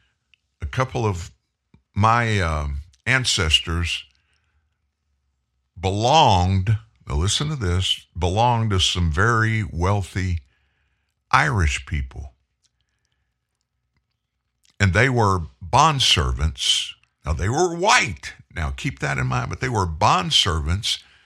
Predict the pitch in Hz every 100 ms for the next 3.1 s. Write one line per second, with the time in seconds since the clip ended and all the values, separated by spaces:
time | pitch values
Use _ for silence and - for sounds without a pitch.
0 | _ _ _ 110 101 107 90 85 131 147
1 | 127 101 101 104 90 98 92 92 _ _
2 | _ _ 101 104 90 80 - 120 110 85
3 | 78